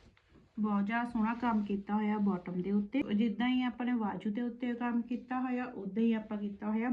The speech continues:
ਬਾਟਮ ਦੇ ਉੱਤੇ ਕੰਮ ਜੀ। ਬਹੁਤ ਜ਼ਿਆਦਾ ਸੋਹਣਾ ਸੂਟ ਬਣ ਕੇ ਰੈਡੀ ਹੋਇਆ ਇਹ ਵਾਲਾ, ਬਹੁਤ ਜ਼ਿਆਦਾ ਸੋਹਣਾ ਸੂਟ ਬਣ ਕੇ ਰੈਡੀ ਹੋਇਆ। ਤੇ ਇਹਦੇ ਨਾਲ ਕਰਸ਼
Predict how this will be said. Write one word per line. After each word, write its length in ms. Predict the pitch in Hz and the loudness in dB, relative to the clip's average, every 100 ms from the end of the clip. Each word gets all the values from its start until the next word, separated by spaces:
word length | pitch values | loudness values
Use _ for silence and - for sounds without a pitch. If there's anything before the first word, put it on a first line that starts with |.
| 220 | 0
ਬਾਟਮ 360 | 190 180 196 202 | -2 -2 -2 0
ਦੇ 80 | |
ਉੱਤੇ 300 | 226 202 208 | -2 -2 -4
ਕੰਮ 320 | 208 214 220 226 | -2 0 2 2
ਜੀ। 180 | 226 240 | 2 0
ਬਹੁਤ 320 | 208 190 185 | -2 -6 -6
ਜ਼ਿਆਦਾ 220 | 208 226 | -4 -4
ਸੋਹਣਾ 340 | 220 208 214 233 | -4 -4 -4 -2
ਸੂਟ 240 | 233 202 208 | -4 -4 -4
ਬਣ 240 | 196 202 | -6 -8
ਕੇ 240 | - 202 | -8 -8
ਰੈਡੀ 300 | 196 180 190 220 | -6 -6 -6 -6
ਹੋਇਆ 300 | 220 220 233 | -4 -6 -6
ਇਹ 60 | |
ਵਾਲਾ, 200 | 240 262 311 - - - - | -6 -6 -6 -12 -20 -20 -12
ਬਹੁਤ 220 | 196 196 | -8 -6
ਜ਼ਿਆਦਾ 220 | 202 233 233 | -6 -10 -12
ਸੋਹਣਾ 460 | 233 220 226 240 - - _ _ - | -12 -10 -8 -10 -14 -20 _ _ -20
ਸੂਟ 280 | - 240 247 | -12 -10 -10
ਬਣ 280 | 226 220 220 | -8 -8 -8
ਕੇ 180 | 240 226 | -8 -6
ਰੈਡੀ 280 | 214 214 254 | -6 -4 -4
ਹੋਇਆ। 260 | 269 269 | -2 -4
ਤੇ 160 | 277 269 | -6 -4
ਇਹਦੇ 260 | 226 226 240 | -4 -2 0
ਨਾਲ 320 | 247 226 233 | 0 0 -4
ਕਰਸ਼ 400 | 233 220 220 | -4 -4 -4